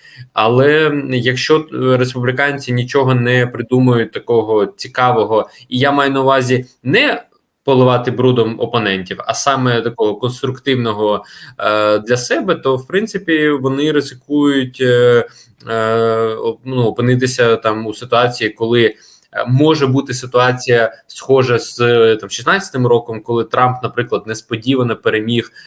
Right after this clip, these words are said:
в штатах, таких як В-, Вісконсин, Мічиган і Пенсільванія, із загальною різницею там менше, ніж вісімдесят тисяч голосів. Тобто це навіть не один там великий район в Києві. Тобто це, ну, дуже-дуже мало, в-, якщо ми говоримо про таку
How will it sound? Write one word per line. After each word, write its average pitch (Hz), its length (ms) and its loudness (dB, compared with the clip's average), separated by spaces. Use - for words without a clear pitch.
в 107 360 4
штатах, 113 420 -2
таких - 320 -10
як 104 160 -4
В-, 110 440 -16
Вісконсин, 123 460 0
Мічиган 113 460 -2
і 107 140 -4
Пенсільванія, 123 680 -2
із 110 200 -6
загальною 123 540 2
різницею 123 540 -2
там 107 200 -4
менше, 147 420 0
ніж 127 280 2
вісімдесят 127 420 0
тисяч 127 260 -2
голосів. 113 460 -4
Тобто - 220 -6
це 120 220 -2
навіть 131 400 0
не 120 300 0
один 131 480 4
там 117 260 0
великий 127 360 2
район 113 280 2
в - 80 -8
Києві. 85 440 -4
Тобто - 220 -14
це, 101 380 -2
ну, 101 400 2
дуже-дуже 123 500 2
мало, 117 600 2
в-, 104 380 -8
якщо 104 240 -6
ми 110 80 -4
говоримо 107 440 0
про 104 240 0
таку 101 420 -4